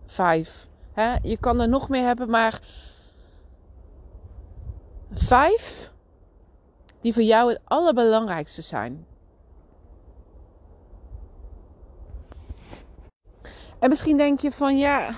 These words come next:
ik, ik weet het helemaal niet goed. Hè, w-, wat, wat zijn nou kernwaarden?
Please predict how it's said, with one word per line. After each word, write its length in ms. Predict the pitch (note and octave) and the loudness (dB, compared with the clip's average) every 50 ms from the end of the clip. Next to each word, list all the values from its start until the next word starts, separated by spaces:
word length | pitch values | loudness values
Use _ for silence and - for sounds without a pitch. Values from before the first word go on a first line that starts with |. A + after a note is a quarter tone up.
| - - - - - - - - - - - - - - - - - - _ - | -12 -16 -18 -18 -20 -20 -12 -12 -12 -10 -10 -12 -12 -14 -18 -20 -20 -20 _ -12
ik, 200 | - C#4 - - - | -12 -12 -12 -10 -6
ik 140 | - C#4 A#3 | -6 -4 2
weet 220 | A3+ B3 D4 F#4 | 4 6 6 6
het 120 | F#4 G4 F4+ | 4 2 0
helemaal 420 | D4+ B3+ A3+ A3 A3 G3 F#3 F3+ | 2 2 4 4 2 2 0 -2
niet 160 | F3+ F3 E3+ | -4 -6 -8
goed. 600 | - - F#3 E3+ D#3+ - - - - - - - - - _ - _ _ _ - - - _ - - - - - - - - - - - - - - | -8 -8 -8 -8 -8 -10 -14 -18 -20 -20 -20 -20 -20 -20 _ -20 _ _ _ -20 -20 -20 _ -20 -20 -20 -20 -20 -20 -20 -20 -20 -20 -20 -20 -20 -12
Hè, 300 | - A3 C4 D4 D4+ C4 | -2 0 2 2 2 2
w-, 180 | A3+ A3 A3 | -2 -4 -2
wat, 200 | B3 C#4 C#4+ - | 0 -2 -2 0
wat 200 | - C#4+ C#4 - | -2 -2 -2 -2
zijn 200 | - D#4 D4 C#4+ | -4 -4 -2 0
nou 120 | C#4+ C#4 C4+ | 0 0 0
kernwaarden? 840 | - - E4+ E4+ F4+ D#4 A#3+ F3 C#3+ D3+ D3+ D3+ D3 C3+ - E3 | 2 2 2 2 2 2 2 4 4 4 4 2 0 -2 -4 -6